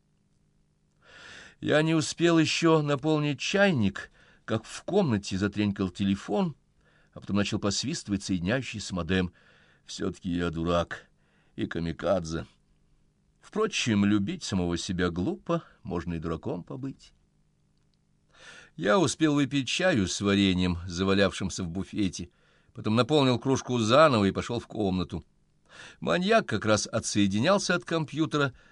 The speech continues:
оставив посреди экрана пылающую красную строчку. "Взял кое-что из твоего барахла почитать и поиграться. Вирус вшит, инструкция голосом через минуту".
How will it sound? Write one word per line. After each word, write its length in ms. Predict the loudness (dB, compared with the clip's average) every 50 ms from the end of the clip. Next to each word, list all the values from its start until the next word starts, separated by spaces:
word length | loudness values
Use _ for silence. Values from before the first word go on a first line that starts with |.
| _ _ 0
оставив 640 | 2 2 4 2 2 2 4 4 6 6 4 2
посреди 440 | 0 -4 -4 -2 0 2 2 2 2
экрана 420 | 2 2 4 4 4 4 4 2 0
пылающую 720 | 0 2 4 6 6 6 6 4 0 -2 -2 -2 -2 -2
красную 520 | 0 2 2 2 2 0 -4 -6 -6 -6
строчку. 580 | -6 -8 -6 -2 0 0 0 -2 -4 -10 -12 -14 -16 -20 -20 -20 -20 -20 -14
"Взял 520 | -10 -6 0 4 6 8 8 8 8 6 4
кое-что 500 | 2 2 4 4 4 4 2 2 2 2
из 120 | 0 0
твоего 300 | 0 2 4 4 4 4
барахла 520 | 6 6 6 4 4 4 4 6 8 8 8
почитать 760 | 8 4 -2 0 -2 -4 -4 2 6 8 8 8 8 6 0
и 40 | -4
поиграться. 840 | -2 -2 -2 0 0 2 6 6 6 6 6 4 0 0 -2 -2 -2 -6 -20 -16 _
Вирус 480 | -2 2 4 6 6 6 4 4 2 -2
вшит, 600 | -6 -6 -4 -2 0 4 6 6 6 4 4 0
инструкция 720 | 0 0 0 -2 -2 -2 -2 -2 -2 -2 0 0 2 2
голосом 480 | 2 2 2 2 2 2 0 0 -2 -2
через 320 | -2 -2 -2 -2 0 0
минуту". 500 | 0 0 2 2 2 0 0 -2 -6